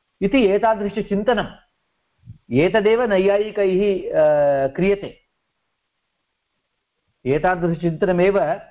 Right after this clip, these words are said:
कृत्वा, कृत्वा, तस्य परिष्कारं कृत्वा, कृत्वा ते, ए, निश्चयन्ति। अ, तत्र एतादृश एकमेव इन्द्रियमस्ति, नो चेत् बहवः,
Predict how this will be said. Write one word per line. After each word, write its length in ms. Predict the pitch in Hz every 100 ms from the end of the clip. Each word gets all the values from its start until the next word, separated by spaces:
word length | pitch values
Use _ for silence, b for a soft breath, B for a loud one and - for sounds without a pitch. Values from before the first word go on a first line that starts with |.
| _ _ _ _ -
कृत्वा, 400 | 202 196 214 202
कृत्वा, 720 | 185 196 208 165 151 214 - _ _ -
तस्य 240 | 190 - 196
परिष्कारं 680 | 180 185 - 214 202 190 175
कृत्वा, 360 | 180 180 165
कृत्वा 640 | 160 185 - 143 147 - - - _ _
ते, 120 | 214 240 294 - _ _ -
ए, 280 | 196 190 180 170 160 151 143 139 135 131
निश्चयन्ति। 840 | 135 175 - 208 170 135 117 - _ _ _ _ _ _ _ _ _ _ _ -
अ, 220 | 151 143
तत्र 240 | 147 151 170
एतादृश 460 | 151 156 156 143
एकमेव 500 | 147 147 151 147 151
इन्द्रियमस्ति, 840 | 147 139 139 131 123 - 135 92 - _ -
नो 140 | 151
चेत् 380 | 156 165 175 175
बहवः, 520 | 113 131 151 139 165